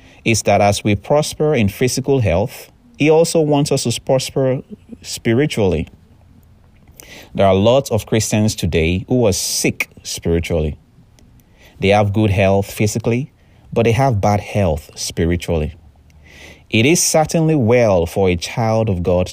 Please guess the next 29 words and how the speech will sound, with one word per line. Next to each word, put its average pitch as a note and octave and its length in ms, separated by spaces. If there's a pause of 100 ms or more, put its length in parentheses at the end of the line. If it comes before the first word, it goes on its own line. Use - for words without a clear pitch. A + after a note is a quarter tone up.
to F2 80
have F2 260
both. F#2+ 420 (2250)
Good B2 200
health A2+ 340
physically G#2+ 680
is F#2 180
wonderful G2+ 520
to - 100
have. F2 420 (680)
Many A2+ 300
of G#2 180
us G#2 160
don't G#2 160
appreciate F#2 600
it E2+ 220 (340)
until F2+ 340
we E2 120
lose E2 400
it. - 220 (1300)
And A2 140
it G#2 100
is G#2+ 120
important D3+ 500
to A2 80
have A2 360
good A2 160
health G2+ 280
spiritually, B2 680